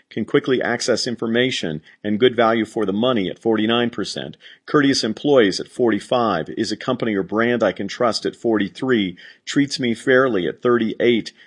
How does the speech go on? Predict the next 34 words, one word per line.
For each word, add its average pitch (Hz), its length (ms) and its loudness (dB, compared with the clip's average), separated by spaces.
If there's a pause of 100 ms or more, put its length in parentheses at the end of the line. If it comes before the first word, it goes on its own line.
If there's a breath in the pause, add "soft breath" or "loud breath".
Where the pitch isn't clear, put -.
(140)
and 104 100 -4
provides 104 400 2
relevant 113 500 2
personalized 110 600 0
service 107 480 0 (340)
at 107 160 0
thirty-one 90 440 0
percent. 113 500 0 (540)
The 165 80 4
results 190 340 6
of 175 80 -6
the 139 80 2
Convergys 113 440 0
study, 120 440 0 (120)
the 95 60 -10
fact 95 260 -6
that - 100 -14
customers 87 360 -6
first 104 300 -4
and 92 100 -10
foremost 95 420 -4
want 95 180 -6
to 87 60 -6
encounter 92 360 -6
knowledgeable 90 420 -4
employees 123 520 0
to 87 80 -8
have 87 100 -4
their 82 140 -8
needs 92 240 -6
addressed 87 320 -4
on 78 100 -8
first 90 240 -8
contact 120 540 -2